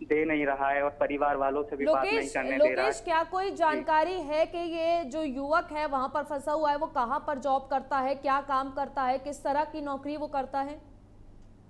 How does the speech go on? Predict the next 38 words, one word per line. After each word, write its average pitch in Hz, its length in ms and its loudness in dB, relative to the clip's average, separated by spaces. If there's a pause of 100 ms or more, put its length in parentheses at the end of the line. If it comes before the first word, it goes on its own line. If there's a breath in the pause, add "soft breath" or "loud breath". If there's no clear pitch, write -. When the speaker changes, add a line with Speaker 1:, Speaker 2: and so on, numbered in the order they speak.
(840)
Speaker 1:
देखिए, 185 260 0
वहाँ 170 220 0
पर, 180 220 2
अ, - 220 -8
काबुल 147 840 0
जो 160 220 0
है, 165 140 -2
काबुल 147 380 0
में 170 140 -2
वो 156 140 -2
काम 143 300 -2
करता 139 340 -2
है 151 240 0
और 143 280 0
काबुल 139 420 0
में 156 160 -2
वो 156 120 -2
मजदूरी 143 500 -4
करता 147 320 -2
है। 160 280 -4 (280)
Speaker 2:
जी। 254 180 -10
Speaker 1:
हालांकि 147 460 0
अभी 156 220 0
इतना 160 260 0
नहीं 160 160 0
पता 160 220 -2
है 160 100 0
कि 165 140 -6
वो 165 140 -4
क्या 156 340 0
काम 151 440 -2
कर 151 120 -6
रहा 147 220 0
था 147 160 -4
वहाँ 143 180 -4
पर, 165 160 -2 (480)
क्योंकि 156 380 -2
जो 156 260 -2